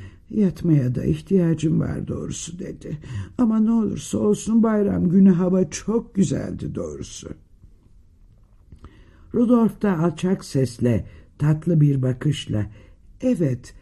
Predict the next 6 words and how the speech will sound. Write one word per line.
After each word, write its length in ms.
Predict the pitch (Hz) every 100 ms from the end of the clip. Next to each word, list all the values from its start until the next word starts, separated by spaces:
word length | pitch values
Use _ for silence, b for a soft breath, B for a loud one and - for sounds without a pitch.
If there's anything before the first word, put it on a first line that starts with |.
| b -
çok 380 | - 175 185 -
güzeldi." 640 | 175 - 127 104 - 76 -
dedi. 380 | 69 - 55 - - - - - b b b b b
Selamlaştıktan 1080 | - 139 131 123 110 110 107 120 - 113 110
sonra 680 | - 92 87 78 143 151
birbirlerinden 920 | 104 90 92 80 80 76 80 78 69